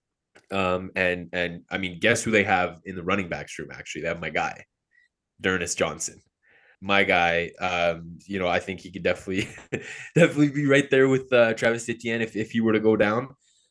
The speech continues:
Um, so yeah, and then, I mean, defense, I don't know too much about their defense. Like, I know they have Trayvon Walker. I think they said he had an okay, pretty okay year. So, um,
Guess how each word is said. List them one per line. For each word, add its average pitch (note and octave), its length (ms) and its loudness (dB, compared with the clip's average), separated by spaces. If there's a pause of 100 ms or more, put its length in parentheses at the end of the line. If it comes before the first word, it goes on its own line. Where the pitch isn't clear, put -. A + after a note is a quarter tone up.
(160)
Um, G#2 760 -2
so A2 200 0
yeah, D3 180 4
and C#3 120 0
then, E3 140 4
I D3 60 0
mean, C#3+ 220 -2
defense, C3+ 540 -2
I A2+ 60 6
don't A2+ 80 4
know G#2 100 2
too G#2+ 140 -8
much G2+ 180 -4
about F2+ 200 -4
their F2+ 100 -2
defense. E2 560 -10
Like, E2 260 -8 (100)
I F2+ 60 -10
know F#2+ 80 -6
they F#2 100 2
have F2 120 -2
Trayvon F2 440 -6
Walker. E2+ 420 -6
I D#2+ 60 -4
think E2 300 -16
they E2 120 -10
said E2 200 -8
he E2 60 -8
had E2+ 120 -6
an E2 100 -14
okay, D#2+ 500 -10 (480)
pretty F2 200 -4
okay - 340 -8
year. E2 280 -8
So, - 360 -12 (840)
um, D#2+ 500 -2